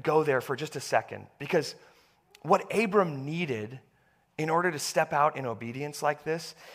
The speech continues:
is that he needed to see how his obedience, his sacrifice and risk fit into Gar-, God's larger plan. He needed to understand the purpose of his obedience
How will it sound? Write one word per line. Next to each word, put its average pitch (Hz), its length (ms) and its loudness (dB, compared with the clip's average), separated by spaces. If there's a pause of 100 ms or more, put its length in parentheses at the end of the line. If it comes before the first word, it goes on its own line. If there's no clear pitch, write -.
(100)
is 160 100 0
that 165 120 4
he 202 200 -4
needed 190 380 -4
to 156 60 -10
see - 400 -8
how 151 260 6
his 147 240 -4
obedience, 131 800 -8 (600)
his 147 160 -4
sacrifice 151 800 -2
and 113 180 -6
risk 110 400 -4 (180)
fit 180 420 -4
into 156 260 -4
Gar-, 127 380 0 (120)
God's 127 460 2 (200)
larger 117 580 -2 (100)
plan. 98 360 -6 (800)
He 202 180 0
needed 190 280 -2
to 185 140 2
understand 151 520 0
the 127 80 0
purpose 165 520 -4
of 127 180 -4
his 135 180 -8
obedience 110 760 -8